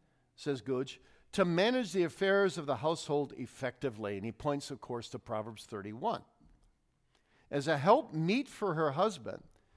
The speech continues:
she should assist him in a variety of ways, showing wise leadership skills in the home, understanding clearly in what areas she should dialogue with her husband and ask for his consent,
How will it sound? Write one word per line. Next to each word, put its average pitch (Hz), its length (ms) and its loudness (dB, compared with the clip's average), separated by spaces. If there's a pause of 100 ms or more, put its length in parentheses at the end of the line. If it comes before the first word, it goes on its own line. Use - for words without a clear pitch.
(260)
she 214 200 -6
should 208 220 -2
assist 220 400 -2
him 233 100 4
in 214 60 2
a 196 80 4
variety 151 380 4
of 156 80 0
ways, 165 380 2 (220)
showing 175 460 2
wise 175 360 6
leadership 160 600 -2
skills 285 640 -2 (100)
in 139 80 -4
the 135 100 -2
home, 220 340 -2 (800)
understanding 180 800 4
clearly 196 600 4
in 208 80 4
what 175 160 2
areas 170 460 4
she - 160 -6
should 147 260 -6
dialogue 160 560 4
with 175 140 -4
her 180 120 -2
husband 180 420 -4
and 156 100 -2
ask 127 320 -4
for 135 100 -6
his 139 280 -6 (520)
consent, 123 720 -4